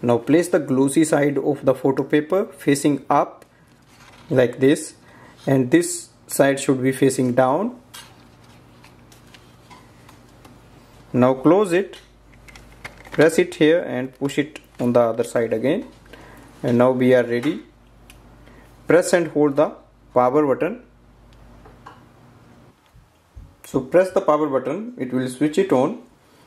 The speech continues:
and we can see the white light is stable. That means our printer is enough charged and we can start using it. Next step is to connect with your smartphone. I'm going to use my iPhone.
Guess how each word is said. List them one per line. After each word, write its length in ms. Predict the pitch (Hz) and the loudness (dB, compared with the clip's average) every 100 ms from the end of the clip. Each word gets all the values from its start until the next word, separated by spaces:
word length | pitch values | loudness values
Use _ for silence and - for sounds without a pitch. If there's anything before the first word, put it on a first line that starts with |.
| - - | -20 -6
and 140 | 131 131 | -4 -2
we 80 | |
can 160 | 123 143 | 0 -2
see 380 | - 185 247 - - | -2 -4 -6 -6 -2
the 80 | 120 | 2
white 340 | 120 139 151 | 2 0 0
light 280 | 143 139 139 | -4 -4 -6
is 140 | 135 | -12
stable. 360 | - 113 127 - | -6 -4 -4 0
That 260 | 127 123 | 0 0
means 300 | 131 131 127 | -2 -6 -8
our 220 | - 123 123 | -4 -2 0
printer 320 | 123 120 123 | 0 0 0
is 300 | 123 - - _ _ _ - | 0 -4 -16 _ _ _ -4
enough 360 | 120 143 - | -2 -2 -2
charged 400 | - 110 135 - - | -2 0 -2 -4 -6
and 160 | 123 | -4
we 100 | 120 | -4
can 180 | 123 120 | -2 -4
start 320 | 117 123 123 | 0 0 0
using 420 | 117 110 110 127 147 | -4 -10 -4 -2 -2
it. 200 | - - - - - - - | -4 -10 -18 -20 -20 -8 0
Next 240 | 160 160 | 0 2
step 240 | 147 139 | 0 0
is 140 | 143 - | -4 -4
to 260 | 156 170 - | -2 -2 -2
connect 340 | 135 135 139 | 0 0 -2
with 240 | 151 135 131 | -4 -2 0
your 100 | 123 | 0
smartphone. 760 | - 117 110 110 - 170 240 - _ - - _ - | -2 0 0 0 -2 -2 -2 -8 _ -20 -20 _ -4
I'm 140 | 135 | 0
going 180 | 185 233 | 0 0
to 60 | 190 | 0
use 200 | 175 165 | 0 2
my 140 | 160 | 2
iPhone. 500 | 123 123 165 196 | 2 0 -2 -6